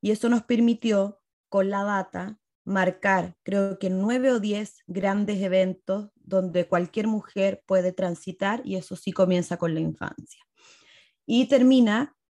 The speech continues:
porque hay dos desenlaces, con una mujer que no se libera o una mujer que se libera, pero en ambos casos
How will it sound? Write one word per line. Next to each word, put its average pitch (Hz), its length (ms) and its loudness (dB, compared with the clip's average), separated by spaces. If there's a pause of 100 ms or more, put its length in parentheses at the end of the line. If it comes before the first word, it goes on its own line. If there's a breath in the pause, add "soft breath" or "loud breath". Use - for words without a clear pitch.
porque 180 240 0
hay 175 100 4
dos 185 200 6
desenlaces, 202 720 -2
con 170 160 -6
una 180 140 -2
mujer 185 420 -2
que 185 100 -4
no 185 220 -2
se 208 140 -4
libera 214 520 -2
o - 80 -6
una 175 220 -4
mujer 180 320 -4
que 185 100 -8
se 190 140 -6
libera, 240 500 0
pero 180 140 -4
en 185 80 -4
ambos 190 320 -4
casos 208 420 -6